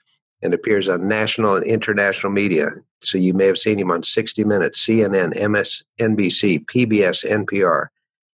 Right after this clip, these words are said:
and featured in the New York Times, Wall Street Journal, Washington Post, Chicago Tribune, Fortune Business Week,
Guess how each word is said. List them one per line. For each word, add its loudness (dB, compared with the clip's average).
and -8
featured 0
in 2
the 4
New 4
York 2
Times, 0
Wall 0
Street -6
Journal, 0
Washington -2
Post, 0
Chicago -2
Tribune, -8
Fortune -2
Business -4
Week, 0